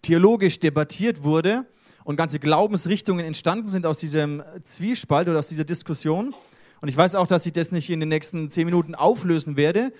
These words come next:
aber ich möchte euch mit hineinnehmen, in eine Art und Weise, sich damit auseinanderzusetzen und sich die Frage zu stellen,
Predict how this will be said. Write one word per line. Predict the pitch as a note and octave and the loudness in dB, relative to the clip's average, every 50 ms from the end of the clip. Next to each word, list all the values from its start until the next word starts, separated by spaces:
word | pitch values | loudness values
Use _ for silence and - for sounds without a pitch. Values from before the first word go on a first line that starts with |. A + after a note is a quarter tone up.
| - - - - _ - | -18 -20 -20 -20 _ 0
aber | - D3 D#3 | 0 2 2
ich | D#3 - | 0 2
möchte | E3+ F#3 F#3 - G#3 | 2 0 2 2 0
euch | F3+ F3+ | 0 0
mit | F#3+ F3+ | 0 0
hineinnehmen, | - F#3 F3+ F3 F3 F#3+ A#3 B3 A3 F#3 D3 C3+ C#3 | 0 0 0 2 2 2 2 0 0 0 0 0 -2
in | C#3 D#3 | -4 -4
eine | C#3 D3+ D3+ D3+ - | -4 -4 -4 -4 -2
Art | C3 G3+ G#3+ - | -2 -2 -2 -4
und | G3+ F3 | -4 -2
Weise, | E3+ E3+ F3 E3 | 0 0 0 -2
sich | D3+ D#3+ E3 - | -4 -8 -6 -6
damit | E3+ D3+ D#3 D3+ | -6 -6 -6 -4
auseinanderzusetzen | - D3 C#3+ - D#3 D3 D3+ F3 A3 A#3 A#3 - E3+ - D#3 D3 D3+ D3+ - F3 | -2 -2 -2 -2 -2 -4 -4 -2 -2 -4 -4 -6 -6 -2 -2 -2 -2 -2 -6 -8
und | E3 D3 | -6 -6
sich | D3+ D3+ | -6 -4
die | - E3 C#3+ | -4 -6 -6
Frage | - - C3+ C#3+ F#3 B3+ B3+ B3+ - | -2 0 2 2 2 2 0 -2 -6
zu | - - D3 | -6 -8 -8
stellen, | - - - C#3+ C3 C3 D3+ F#3+ A3+ C4 C#4 | -8 -4 0 0 2 2 2 0 -2 -4 -8